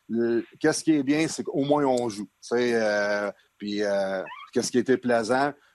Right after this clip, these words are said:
bon, premier match contre Val-d'Or, euh, on, ça en est quand même assez bien sorti. Vendredi, ça a été plus difficile. On avait une équipe qui patinait, puis,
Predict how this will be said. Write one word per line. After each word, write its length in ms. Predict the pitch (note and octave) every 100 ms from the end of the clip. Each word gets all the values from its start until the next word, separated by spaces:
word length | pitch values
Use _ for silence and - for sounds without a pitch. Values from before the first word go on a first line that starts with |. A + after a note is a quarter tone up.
| _
bon, 180 | F2+ F2+
premier 240 | - A#2+ B2
match 260 | C3 C#3
contre 200 | - B2
Val-d'Or, 600 | B2 A#2 A2 B2 B2+ C3+ B2
euh, 320 | A2+ A2 G#2
on, 220 | G2+ G#2+ G#2
ça 240 | - A2+ A2
en 40 |
est 80 | A2+
quand 160 | B2 A#2
même 160 | A#2+
assez 220 | A#2 -
bien 160 | A2 A#2
sorti. 560 | - A#2 - - C3 C#3 _ _ -
Vendredi, 500 | B2+ C3 B2+ B2+ C3+
ça 100 | C3
a 40 |
été 160 | A2+ A#2
plus 160 | B2
difficile. 280 | A2 - A2+ G2
On 100 | G#2+
avait 240 | A2 G#2 B2
une 60 |
équipe 260 | A#2+ - B2+
qui 100 | -
patinait, 560 | - A2+ - B2 C3+ C3+
puis, 220 | A#2